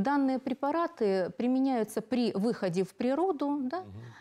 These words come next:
Speaker 1: значит, на открытые участки тела наносятся, принципиально не втирается, просто на поверхность наносится.
Speaker 2: Мгм.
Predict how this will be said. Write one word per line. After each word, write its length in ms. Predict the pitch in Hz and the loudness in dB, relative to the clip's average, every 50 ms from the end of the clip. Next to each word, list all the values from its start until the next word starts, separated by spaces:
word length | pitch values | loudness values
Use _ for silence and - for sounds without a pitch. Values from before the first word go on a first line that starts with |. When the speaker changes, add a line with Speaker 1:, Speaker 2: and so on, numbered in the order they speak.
| - - | -6 -4
Speaker 1:
значит, 320 | 214 226 226 - 233 - | -4 -2 -2 -4 -2 0
на 180 | 262 269 254 226 | 0 2 2 0
открытые 440 | 226 - - 240 226 220 - 208 | -2 -2 -2 -2 -2 0 0 0
участки 460 | 202 196 - 214 202 196 - - 214 202 | 0 0 0 -2 -4 -4 -4 -6 -6 -4
тела 280 | - - 208 196 202 202 | -2 0 0 0 0 0
наносятся, 680 | 202 208 220 247 294 349 320 - 240 - - - 233 214 | 0 0 2 2 0 0 -2 -4 -6 -8 -4 -4 -4 -4
принципиально 640 | - 233 247 247 - 269 - 277 269 262 240 233 226 | -2 -2 -2 0 -2 -2 -2 0 0 0 2 2 2
не 200 | 240 254 247 208 | 2 2 2 0
втирается, 760 | - - - - 208 208 254 302 320 311 302 - - 240 226 | -2 -6 -4 -2 -2 0 0 0 0 -2 -2 -4 -6 -6 -4
просто 380 | - - 247 240 - - 226 | -4 -4 -4 -4 -2 -2 0
на 200 | 226 233 240 233 | 0 2 0 0
поверхность 640 | 233 - 208 196 196 190 190 - - 214 220 - - | 0 -2 -2 0 2 0 0 -2 -6 -10 -8 -6 -4
наносится. 600 | 269 277 285 302 294 - - - - - - 320 | -2 -2 -2 -2 -4 -8 -14 -16 -16 -14 -14 -14
Speaker 2:
Мгм. 140 | - - | -14 -16